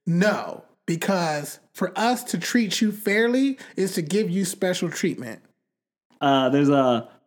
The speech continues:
Speaker 2: there is a Instagram here from, it's a Instagram of a tweet, of course, from Muhammad Safa, which, I don't know, maybe that name will throw people off, but he's, um, he says, "We're not asking you to shoot guilty white people the way you shoot innocent black people.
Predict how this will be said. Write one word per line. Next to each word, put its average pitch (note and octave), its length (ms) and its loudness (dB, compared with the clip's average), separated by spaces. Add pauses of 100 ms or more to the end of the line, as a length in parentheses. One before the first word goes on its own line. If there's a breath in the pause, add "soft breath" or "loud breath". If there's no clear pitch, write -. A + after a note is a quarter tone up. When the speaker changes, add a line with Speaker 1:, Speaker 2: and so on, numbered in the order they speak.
(500)
Speaker 2:
there C3 220 4
is B2+ 220 4
a A#2 280 4
Instagram B2+ 520 2
here A2 440 0 (440)
from, A2+ 560 4
it's A2+ 140 -2
a A#2 280 2
Instagram C#3 440 4
of A#2 100 2
a A#2+ 40 2
tweet, G#2+ 440 0
of A2 160 -6
course, G2+ 420 -2
from A#2+ 220 0
Muhammad A#2+ 380 2
Safa, A2 540 -2 (200)
which, G#2+ 260 -4
I G#2+ 100 -4
don't G#2 100 0
know, F#2+ 100 2
maybe G#2+ 240 4
that G#2+ 180 2
name G2 220 0
will F#2 80 -4
throw G2 180 -4
people F#2+ 300 -6
off, F#2 260 -6
but F#2+ 260 -2 (300 soft breath)
he's, A#2 300 2 (160)
um, G#2 600 0 (520)
he C#3 140 4
says, A#2+ 380 2
"We're C3 80 4
not D#3+ 240 4
asking D3+ 480 2
you C3 240 4
to A#2 160 0
shoot - 380 0
guilty C3 340 2
white A2+ 280 2
people G#2+ 360 0
the G#2 140 -2
way G#2+ 180 4
you G#2+ 160 4
shoot A2+ 240 0
innocent A2 340 2
black G2 220 0
people. - 320 -8